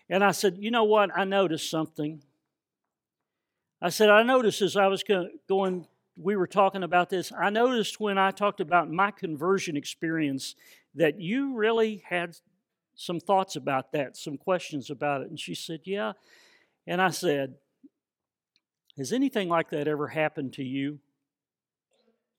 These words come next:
And she said, "No." I said, "If I could show you how that could happen,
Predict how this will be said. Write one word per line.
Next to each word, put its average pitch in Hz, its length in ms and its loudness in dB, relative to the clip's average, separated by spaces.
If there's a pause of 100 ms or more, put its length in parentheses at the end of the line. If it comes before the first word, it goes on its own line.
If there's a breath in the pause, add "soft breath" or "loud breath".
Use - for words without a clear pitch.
(800)
And 123 140 -14
she 143 160 -8
said, 127 300 -8
"No." 117 360 -16 (1800)
I 190 100 6
said, 226 420 4
"If 196 220 4
I 247 160 0
could 147 340 -6
show 160 440 0
you 196 400 -8 (400)
how 135 260 -4
that 139 320 -6
could 170 240 -2
happen, 185 520 -6